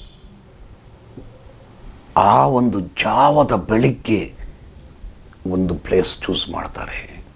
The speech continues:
ಹಂತಕರು. ಎಲ್ಲರೂ ದಿನಾನ ಆರಂಭ ಮಾಡಬೇಕಾಗಿದ್ರೆ ಈ ಹಂತಕರು, ಅಂದ್ರೆ ರಿಜ್ವಾನ್ and gang, ಕೋಳಿ ಫಯಾಜ್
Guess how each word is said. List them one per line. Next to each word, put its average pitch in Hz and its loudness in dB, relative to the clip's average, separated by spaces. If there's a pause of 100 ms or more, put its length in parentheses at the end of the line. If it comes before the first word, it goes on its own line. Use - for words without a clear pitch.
(960)
ಹಂತಕರು. - -8 (880)
ಎಲ್ಲರೂ 107 4 (100)
ದಿನಾನ 101 -4
ಆರಂಭ 95 -2
ಮಾಡಬೇಕಾಗಿದ್ರೆ 87 -6 (400)
ಈ 151 8
ಹಂತಕರು, 98 -4
ಅಂದ್ರೆ 92 -6
ರಿಜ್ವಾನ್ 104 0
and 85 -4
gang, 90 -2 (960)
ಕೋಳಿ 101 2
ಫಯಾಜ್ 87 -2